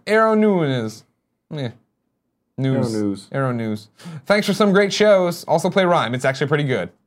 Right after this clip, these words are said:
Speaker 1: I wanna get to it eventually." Uh, Kratos Ga-, Gao,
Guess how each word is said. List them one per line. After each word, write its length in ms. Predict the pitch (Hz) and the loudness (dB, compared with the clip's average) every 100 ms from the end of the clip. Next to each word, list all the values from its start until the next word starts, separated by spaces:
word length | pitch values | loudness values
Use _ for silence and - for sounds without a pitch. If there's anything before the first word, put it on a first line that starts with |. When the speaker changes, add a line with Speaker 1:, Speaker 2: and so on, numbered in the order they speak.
| _ | _
Speaker 1:
I 80 | - | -4
wanna 220 | 143 151 | 0 0
get 100 | 151 151 | 0 0
to 100 | 160 | 0
it 40 | |
eventually." 360 | 151 143 107 101 _ _ _ _ _ - | 0 -2 -6 -10 _ _ _ _ _ -2
Uh, 160 | 120 | 0
Kratos 380 | 131 156 151 151 123 | 2 0 0 -2 -2
Ga-, 340 | 131 139 120 120 | 2 2 2 0
Gao, 440 | 127 143 117 123 | 2 4 4 0